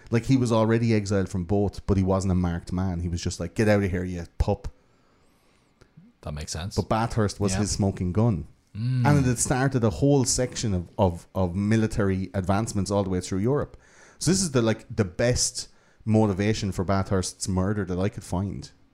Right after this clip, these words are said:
Speaker 1: Right? This de Launay guy. So, he, like, Bathurst knew so much about all sides, and maybe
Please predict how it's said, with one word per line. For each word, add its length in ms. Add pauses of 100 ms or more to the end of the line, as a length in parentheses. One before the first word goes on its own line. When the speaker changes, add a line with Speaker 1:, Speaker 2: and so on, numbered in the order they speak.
(600)
Speaker 1:
Right? 240
This 160
de 120
Launay 360
guy. 220 (320)
So, 420 (520)
he, 280
like, 280 (300)
Bathurst 440
knew 160
so 180
much 200
about 180
all 180
sides, 480 (360)
and 320 (140)
maybe 840